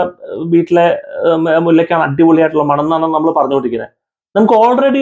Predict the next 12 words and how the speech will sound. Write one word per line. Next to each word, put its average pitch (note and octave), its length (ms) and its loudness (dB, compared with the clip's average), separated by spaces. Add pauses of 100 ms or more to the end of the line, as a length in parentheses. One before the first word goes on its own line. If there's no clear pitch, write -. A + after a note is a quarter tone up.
(120)
ഡാറ്റർ F3+ 360 -2
ഫൊഫാന F#3 380 -2
അവൈലബിൾ C#3+ 360 -4
ആണ്, G#2 100 -12 (1000)
he G#3 120 4
is F#3+ 140 4
on F#3 100 2 (100)
loan. B2 140 0 (200)
പിന്നെ G#3+ 200 2
നമ്മളെല്ലാവരും B3+ 500 2
മറന്നു, G3 220 0 (140)
അമാൻഡോ F#3+ 300 2